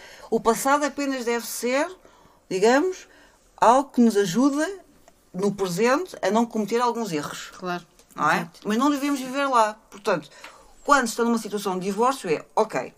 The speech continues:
Speaker 1: estou nesta situação, o meu advogado resolve e eu vou tentar, vou tentar, e tenho que exercitar a mente, e aqui temos que exercitá-la, que é, vou ter outras atividades, vou trabalhar, vou ser com amigos,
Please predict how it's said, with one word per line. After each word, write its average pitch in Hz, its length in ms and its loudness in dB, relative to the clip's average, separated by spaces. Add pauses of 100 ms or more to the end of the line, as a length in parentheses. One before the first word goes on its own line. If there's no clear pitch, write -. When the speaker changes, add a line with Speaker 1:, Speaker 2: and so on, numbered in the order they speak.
(140)
Speaker 1:
estou 220 160 0
nesta 165 220 -4
situação, 185 500 -2
o 240 40 0
meu 247 160 2
advogado 160 400 0
resolve 202 520 0
e 180 80 -2
eu 214 80 4
vou 220 160 0
tentar, 202 500 -2 (340)
vou 147 140 -8
tentar, 147 500 -6
e 151 60 -18
tenho 139 160 -8
que 147 80 -10
exercitar 147 640 -4
a 131 60 -8
mente, 131 480 -12 (520)
e - 60 -18
aqui - 100 -18
temos - 220 -12
que - 80 -14
exercitá-la, 123 580 -12 (680)
que 240 180 4
é, 156 180 -2 (380)
vou 226 260 2
ter 240 220 2
outras 165 260 -4
atividades, 151 600 0
vou 165 100 -8
trabalhar, 156 640 2
vou 147 160 -8
ser 147 140 -12
com 139 120 -14
amigos, 214 440 -2